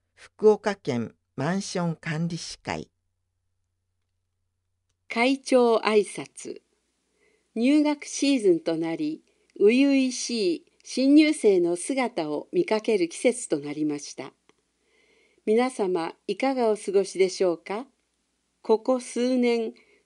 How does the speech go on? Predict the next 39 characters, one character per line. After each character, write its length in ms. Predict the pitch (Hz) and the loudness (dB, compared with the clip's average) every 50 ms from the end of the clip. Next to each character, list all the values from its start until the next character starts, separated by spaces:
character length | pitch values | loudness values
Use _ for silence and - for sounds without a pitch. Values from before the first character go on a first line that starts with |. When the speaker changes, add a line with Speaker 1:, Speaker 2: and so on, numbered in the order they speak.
| _ | _
Speaker 2:
コ 160 | - - 226 | 2 4 6
ロ 140 | 233 277 320 | 6 8 6
ナ 180 | 294 294 294 285 | 6 6 4 2
ウ 120 | 285 277 | 2 2
イ 140 | 277 269 247 | 2 2 2
ル 100 | 220 220 | 2 0
ス 340 | 214 - - 190 180 - - _ | -2 -2 0 0 0 0 -2 _
感 220 | - - 220 240 262 | -2 0 0 0 2
染 300 | 247 - 254 240 240 233 | 2 2 2 2 4 4
予 160 | 233 226 220 | 2 2 4
防 240 | 202 185 175 165 156 | 4 2 2 2 0
の 160 | 156 151 156 | -2 -2 -2
中、 420 | 156 165 165 - - - 131 135 - _ _ _ _ _ _ _ _ _ _ _ _ - | -2 -4 -4 -6 -8 -10 -12 -12 -14 _ _ _ _ _ _ _ _ _ _ _ _ -8
地 240 | - - 294 285 277 | -2 0 2 2 0
域 240 | 269 - 226 220 202 | -2 -4 -4 -4 -4
福 220 | - - - 247 | -6 -6 -6 -6
祉 200 | 247 - - - | -6 -6 -8 -6
活 320 | - 262 262 247 - 220 | -4 -4 -4 -4 -2 0
動 240 | 190 196 190 185 180 | 2 4 4 4 4
に 280 | 175 175 175 170 175 - - _ _ _ _ - | 4 4 4 2 0 -2 -6 _ _ _ _ 0
ご 140 | - 175 196 | 2 2 2
支 280 | 196 - - 269 262 240 | 2 2 -2 0 4 4
援、 260 | 208 180 160 151 - - _ _ _ - | 4 4 2 -2 -4 -10 _ _ _ -2
ご 160 | 165 175 175 | 0 0 2
協 300 | - - 262 262 254 254 | 2 4 6 6 6 6
力 340 | 254 240 240 247 233 226 226 | 4 2 2 2 2 2 2
を 80 | 226 | 2
賜 480 | 220 214 208 202 208 208 208 202 190 185 | 0 0 0 2 4 4 4 2 0 0
り、 240 | 165 151 151 - _ _ _ _ _ _ - | -2 -4 -6 -8 _ _ _ _ _ _ -6
感 220 | - 254 277 269 | -4 -2 -2 -2
謝 180 | 254 - 220 185 | 0 0 0 2
申 220 | 175 170 170 170 | 4 4 4 2
し 180 | 170 - - 170 | 2 0 0 0
上 80 | 160 156 | 0 0
げ 140 | 165 151 | -2 -4
ま 160 | 151 156 147 143 | -4 -4 -6 -10
す。 320 | - - - - - _ _ _ _ _ _ _ _ _ _ _ _ _ _ _ _ _ _ _ _ _ | -12 -18 -20 -20 -20 _ _ _ _ _ _ _ _ _ _ _ _ _ _ _ _ _ _ _ _ _
さ 220 | - - 269 277 | -8 -6 -4 -4
て、 340 | 277 - - 196 185 185 190 | -2 -2 0 0 0 -2 -6